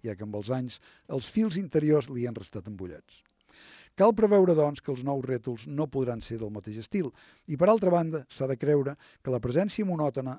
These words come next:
de rètols d'estil normal resultaria molt pobra per a uns nuclis urbans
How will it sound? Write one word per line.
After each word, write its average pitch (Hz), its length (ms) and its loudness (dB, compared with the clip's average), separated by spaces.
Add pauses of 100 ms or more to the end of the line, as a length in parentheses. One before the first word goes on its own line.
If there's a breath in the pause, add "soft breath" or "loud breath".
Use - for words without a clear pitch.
(120)
de 117 80 -6
rètols 123 460 -6
d'estil 113 260 -12
normal 127 400 -4 (400 loud breath)
resultaria 175 600 0
molt 180 340 0
pobra 175 320 6
per 131 160 -8
a 131 80 -2
uns 123 160 -4
nuclis 160 320 -6
urbans 147 400 -2